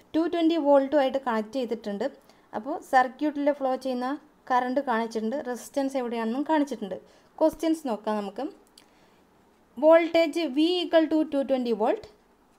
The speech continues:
resistance R is equal to എണ്ണൂറ്റി ഇരുപത് ohms. നമുക്കിവിടെ കണ്ടുപിടിക്കേണ്ടത് ആ സർക്യൂട്ടിലൂടെ ഫ്ലോ ചെയ്യുന്ന കറണ്ടാണ്, ഐ ആണ് കണ്ടുപിടിക്കേണ്ടത്.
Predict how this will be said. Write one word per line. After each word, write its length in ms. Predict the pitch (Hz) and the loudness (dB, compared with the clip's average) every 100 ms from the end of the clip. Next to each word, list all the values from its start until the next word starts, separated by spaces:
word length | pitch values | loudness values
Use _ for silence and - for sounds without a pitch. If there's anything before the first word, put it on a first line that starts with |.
| 285 | -2
resistance 460 | 285 320 330 320 - - 262 302 | -2 -4 -2 -2 -4 -2 0 2
R 20 | 320 | 0
is 80 | 311 | -2
equal 200 | 277 269 269 | 0 0 0
to 60 | 262 269 _ _ - | -4 -6 _ _ 0
എണ്ണൂറ്റി 420 | 285 302 311 302 302 262 | 2 2 2 -4 -6 -6
ഇരുപത് 280 | 269 262 240 - 220 | -4 -2 -2 -2 -2
ohms. 180 | 190 170 - _ _ _ _ _ _ _ _ _ 277 | -2 -6 -20 _ _ _ _ _ _ _ _ _ -2
നമുക്കിവിടെ 480 | 285 285 311 302 311 294 | -2 0 2 2 2 0
കണ്ടുപിടിക്കേണ്ടത് 680 | 262 294 285 269 247 233 349 - 247 | 0 0 0 -4 -4 -4 -6 -6 -6
ആ 20 | 277 294 | -6 -2
സർക്യൂട്ടിലൂടെ 720 | 269 254 220 285 262 262 247 339 - | -4 -4 -6 -8 -6 -4 -4 -6 -4
ഫ്ലോ 120 | 269 277 277 | 0 0 -2
ചെയ്യുന്ന 240 | 254 240 262 - | -8 -8 -10 -2
കറണ്ടാണ്, 520 | 285 277 247 208 185 180 _ - 247 | 0 2 0 -4 -6 -12 _ -8 -6
ഐ 40 | 277 302 | -2 -2
ആണ് 120 | 269 381 349 | -2 -4 -2
കണ്ടുപിടിക്കേണ്ടത്. 640 | 320 294 247 233 208 | 0 -2 -4 -6 -8